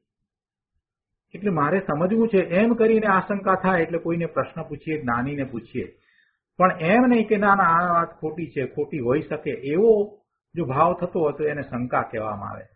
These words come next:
અથવા તો એમ થતું હોય કે કોણ જાણે હશે કે નહીં હોય, એવો જો ભાવ થતો હોય તો એ શંકા છે. એટલે એવા સંદેહ ન કરવા.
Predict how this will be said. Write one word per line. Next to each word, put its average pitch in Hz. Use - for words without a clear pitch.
અથવા 196
તો 208
એમ 214
થતું 202
હોય 185
કે 180
કોણ 190
જાણે 156
હશે 127
કે 151
નહીં 135
હોય, 117
એવો 165
જો 190
ભાવ 156
થતો 160
હોય 135
તો 135
એ 131
શંકા 107
છે. -
એટલે 185
એવા 165
સંદેહ 131
ન 104
કરવા. -